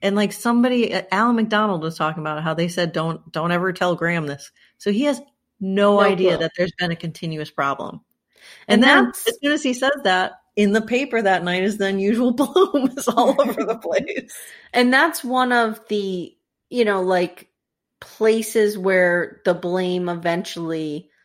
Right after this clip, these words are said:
Speaker 2: lay was this theory that the information didn't get up high enough in management
Speaker 1: Yeah.
Speaker 2: levels. But when you have eighty-five management levels,
Speaker 1: Yeah, <laughs> right. They
Speaker 2: this
Speaker 1: have a
Speaker 2: is the problem.
Speaker 1: ridiculous,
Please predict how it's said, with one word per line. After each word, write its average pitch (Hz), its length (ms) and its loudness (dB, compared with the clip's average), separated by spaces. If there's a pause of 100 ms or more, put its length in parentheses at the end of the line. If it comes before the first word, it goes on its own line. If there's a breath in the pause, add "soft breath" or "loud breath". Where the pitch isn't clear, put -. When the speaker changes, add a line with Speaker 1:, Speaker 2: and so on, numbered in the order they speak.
(220)
Speaker 2:
lay 170 800 0
was 180 600 2
this 190 320 0 (160)
theory 202 460 0
that 170 440 -2 (1000 loud breath)
the 208 120 0
information 208 800 0
didn't 185 220 0
get 175 120 0
up 160 140 -2
high 160 200 0
enough 123 520 -10
in 180 160 -4
management 151 500 -6
Speaker 1:
Yeah. - 60 -12
Speaker 2:
levels. - 500 -10 (240)
But 208 160 0
when 233 200 -2
you 233 140 -2
have 247 460 -6
eighty-five 214 680 2
management 202 600 0
levels, 185 600 0
Speaker 1:
Yeah, 220 340 2
<laughs> - 40 -14
right. 214 480 -2 (100)
They 233 100 0
Speaker 2:
this 277 80 8
Speaker 1:
have 285 100 4
a - 60 4
Speaker 2:
is 160 100 2
the 175 140 4
problem. 311 400 2
Speaker 1:
ridiculous, 156 300 -4